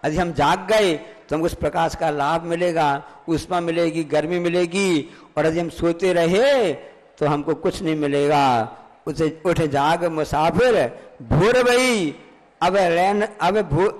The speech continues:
अब कहाँ तू सोवत है, जो सोवत है सो खोवत है, जो जागत है सो पावत है। बोलिए अहिंसा परमो धर्म।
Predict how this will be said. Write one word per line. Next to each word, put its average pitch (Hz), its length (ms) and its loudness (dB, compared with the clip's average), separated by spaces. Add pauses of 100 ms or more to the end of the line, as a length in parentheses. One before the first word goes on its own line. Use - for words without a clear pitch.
अब 170 160 0 (840)
कहाँ 202 420 0
तू 220 180 0
सोवत 226 480 2
है, 202 520 2 (280)
जो 185 260 2
सोवत 208 720 0
है 202 280 4
सो 196 280 0
खोवत 202 540 2
है, 214 580 2 (440)
जो 196 300 4
जागत 185 640 2
है 175 180 2
सो 302 500 4 (400)
पावत 208 420 2
है। 165 560 4 (220)
बोलिए 180 420 4
अहिंसा 151 600 0
परमो 131 600 -2
धर्म। 120 340 -4